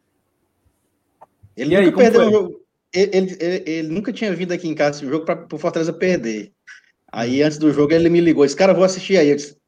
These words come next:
Speaker 1: "Cara, tem certeza? Hoje? É arriscado tu quebrar teu tabu, viu?" Rapaz, mas o caba veio e manteve o tabu. O
Speaker 2: E
Speaker 1: bicho é
Speaker 2: como foi,
Speaker 1: fraquinho
Speaker 2: Anis? Como
Speaker 1: mesmo.
Speaker 2: foi?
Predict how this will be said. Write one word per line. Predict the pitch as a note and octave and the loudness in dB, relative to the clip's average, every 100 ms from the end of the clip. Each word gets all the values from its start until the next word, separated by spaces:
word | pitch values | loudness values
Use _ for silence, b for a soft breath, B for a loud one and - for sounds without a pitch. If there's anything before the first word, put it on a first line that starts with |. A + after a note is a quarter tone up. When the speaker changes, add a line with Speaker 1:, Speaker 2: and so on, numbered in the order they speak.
| _ _ | _ _
Speaker 1:
"Cara, | - D3+ D#3+ | -6 -4 -4
tem | D3+ | -4
certeza? | G#3 F#3+ - D3 C#3 A2 | -4 -4 -2 -2 -2 0
Hoje? | C#3+ E3+ A#2+ - _ _ _ _ _ - | 4 4 2 -6 _ _ _ _ _ -10
É | G#2+ | -6
arriscado | G#2+ C#3+ - E4 D#3+ D#3 | -6 -8 -2 0 0 -2
tu | |
quebrar | D3 D3+ D3 | -2 0 2
teu | C#3+ D3 | 0 -2
tabu, | D3+ A#3 E4 A3+ | -2 -2 2 2
viu?" | C#3 D3 - - _ - | 2 -2 -6 -14 _ -14
Rapaz, | A2+ - - C#3+ | -14 -10 -4 -2
mas | F3 | -4
o | E3 | -4
caba | E3+ F3 D#3+ | -2 0 0
veio | B2 C3+ E3+ | 0 0 0
e | F#3 | -2
manteve | F3 E3+ D3 C#3+ D3 | -2 -4 0 2 2
o | G3 A3 G#3+ | 0 -14 -18
tabu. | - A3 B2+ | -18 -10 -8
O | |
Speaker 2:
E | A#2 | -8
Speaker 1:
bicho | C#3+ | -6
é | A3 | -6
Speaker 2:
como | G3 | 4
foi, | G#3 | 6
Speaker 1:
fraquinho | F3 D3+ | 6 4
Speaker 2:
Anis? | B2 | -4
Como | G#2 | -6
Speaker 1:
mesmo. | - | -8
Speaker 2:
foi? | F#3 C#3 A2 | -6 -6 -8